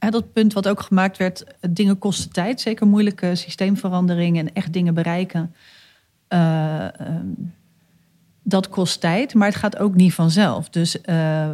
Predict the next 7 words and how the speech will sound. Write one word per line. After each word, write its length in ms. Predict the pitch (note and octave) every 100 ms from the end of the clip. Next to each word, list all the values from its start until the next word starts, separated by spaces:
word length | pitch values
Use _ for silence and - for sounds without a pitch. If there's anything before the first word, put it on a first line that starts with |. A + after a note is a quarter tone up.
| D#3+
wat 180 | F3+
jij 220 | F3 F#3 G#3+
daar, 360 | E3+ D#3+ D3+ - _ _ _ _ _ -
eh, 280 | D#3+ D#3 D#3 - _ _ _ -
inzet 480 | A#3+ C4 F#3+ E3+
als 220 | - E3+ -
persoon 560 | E3+ - D3+ D#3+ B3